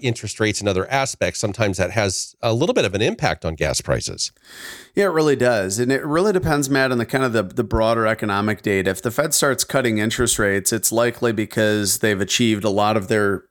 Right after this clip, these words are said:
Speaker 2: y-, you know, goals when it comes to slowing down inflation. And it could even mean that there's a slowdown in the economy, a sl-, a, a, a broad enough slowdown in, uh, consumption, um, that, uh,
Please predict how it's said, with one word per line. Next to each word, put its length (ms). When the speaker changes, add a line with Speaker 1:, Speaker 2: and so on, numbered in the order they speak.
Speaker 2:
y-, 160
you 160
know, 160
goals 560
when 140
it 100
comes 300
to 80
slowing 420
down 240
inflation. 680
And 120
it 120
could 160
even 260
mean 180
that 140
there's 180
a 40
slowdown 560
in 80
the 120
economy, 560
a 100
sl-, 180
a, 240
a, 300
a 40
broad 500
enough 220
slowdown 920
in, 440
uh, 380
consumption, 880
um, 720
that, 600
uh, 360